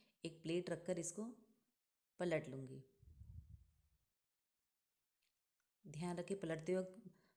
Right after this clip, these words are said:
बहुत सावधानी से करें। ये देखिए कैरेमल की वजह से ऊपर कितना खूबसूरत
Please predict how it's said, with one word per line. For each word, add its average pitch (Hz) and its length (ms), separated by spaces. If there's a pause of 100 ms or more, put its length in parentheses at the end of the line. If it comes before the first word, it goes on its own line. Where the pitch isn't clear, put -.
(120)
बहुत 170 200
सावधानी 160 480
से 175 140
करें। 196 260 (2250)
ये 143 180
देखिए 143 420 (340)
कैरेमल 151 360
की 156 140
वजह 151 220
से 160 140
ऊपर 156 280
कितना 160 360
खूबसूरत 156 600